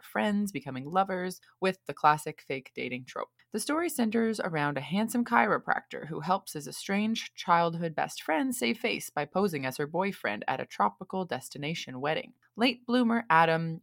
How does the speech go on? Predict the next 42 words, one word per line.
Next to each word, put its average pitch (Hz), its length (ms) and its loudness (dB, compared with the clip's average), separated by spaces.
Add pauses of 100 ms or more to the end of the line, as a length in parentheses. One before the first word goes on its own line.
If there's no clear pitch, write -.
reinvented 165 440 0
himself 175 380 0
after 175 340 -2
high 233 160 2
school, 160 320 -2
overcompensating 165 920 -2
for - 100 -8
his 135 100 -8
teenage 175 400 -4
virginity 160 480 -2
with 127 260 -4
frequent 233 460 -4
casual 139 340 0
sex, - 440 -6 (340)
never 180 260 0
with 135 120 -10
the - 80 -16
same 143 260 -2
woman 147 280 -4
twice. - 500 -4 (480)
Though 247 100 8
he 262 80 6
hasn't 311 300 0
seen 359 160 -2
Courtney 190 280 0
in 156 80 -4
ten 202 300 0
years, 139 400 -2
her 175 100 -4
presence 226 360 0
across 233 320 2
the 269 100 -4
bar 196 240 6
distracts - 480 2
him 330 100 -4
enough 330 220 -2
to 247 100 -4
sabotage - 720 6
his - 160 -12
latest 196 540 -2
first - 240 -10
date. - 260 -12